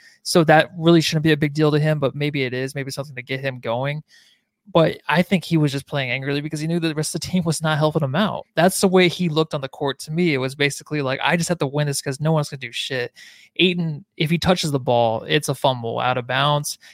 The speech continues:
He's losing the ball. That putback shot to take the lead at the end of the game,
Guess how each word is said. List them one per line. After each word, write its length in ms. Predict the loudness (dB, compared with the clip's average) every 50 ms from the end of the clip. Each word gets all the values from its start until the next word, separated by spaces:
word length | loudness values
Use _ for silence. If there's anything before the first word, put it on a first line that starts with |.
| _
He's 180 | 0 2 6 6
losing 200 | 6 6 6 4
the 80 | 0
ball. 240 | 2 2 4 4 4
That 200 | 4 2 0 2
putback 380 | 2 0 2 2 2 0 0 0
shot 260 | -2 -2 -2 -2 -2
to 60 | -4 -4
take 200 | -4 -4 -2 -2
the 100 | -4 -4
lead 180 | -2 0 0
at 140 | 0 0 0
the 60 | -2
end 80 | -2 0
of 40 | -2
the 80 | -2
game, 380 | 0 0 0 0 2 0 -2